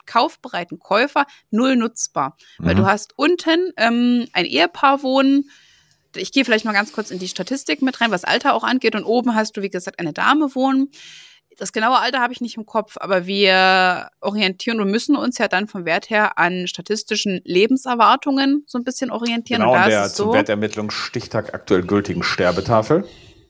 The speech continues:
Speaker 1: die ist, glaub ich, von zweiundzwanzig dreiundzwanzig
Speaker 2: Mhm.
Speaker 1: aktuell noch die aktuelle.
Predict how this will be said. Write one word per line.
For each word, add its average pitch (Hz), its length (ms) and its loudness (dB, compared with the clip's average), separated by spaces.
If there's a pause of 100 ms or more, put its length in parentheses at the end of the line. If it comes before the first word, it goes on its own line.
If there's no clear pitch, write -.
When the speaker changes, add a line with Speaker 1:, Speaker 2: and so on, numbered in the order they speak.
(140)
Speaker 1:
die 220 100 -4
ist, 226 120 -4
glaub 220 180 0
ich, 226 120 -6
von 220 360 -4
zweiundzwanzig 208 560 -4
dreiundzwanzig 302 680 -4
Speaker 2:
Mhm. 170 200 -10
Speaker 1:
aktuell 240 500 -4
noch 269 220 -2
die 269 240 -4
aktuelle. 254 640 -2